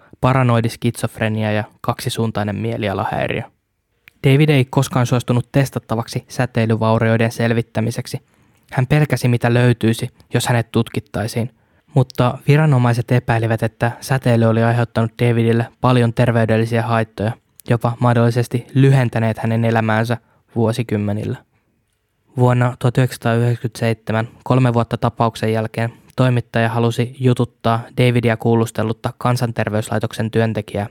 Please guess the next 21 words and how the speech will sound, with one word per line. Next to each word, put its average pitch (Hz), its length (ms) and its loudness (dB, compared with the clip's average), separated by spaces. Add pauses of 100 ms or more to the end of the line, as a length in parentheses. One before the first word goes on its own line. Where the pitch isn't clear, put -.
(180)
David 117 240 0
Manardia. 110 580 -2 (600)
Vielä 120 200 2
tällöin 120 480 0 (220)
Manard 117 320 2
ei 113 140 2
ollut 113 220 -2
tietoinen 117 460 -2 (340)
Davidin 113 240 0
kokeiden 107 420 -2
laajuudesta. 98 580 -6 (680)
Vasta 131 220 0
kun 139 180 0
toimittaja 135 480 0
kertoi 120 300 -2
Manardille 120 640 2 (280)
Davidin 123 480 2 (100)
äidin 127 340 2
pois 123 320 0
heittämistä 113 540 -6
alkuaineista, 113 720 -2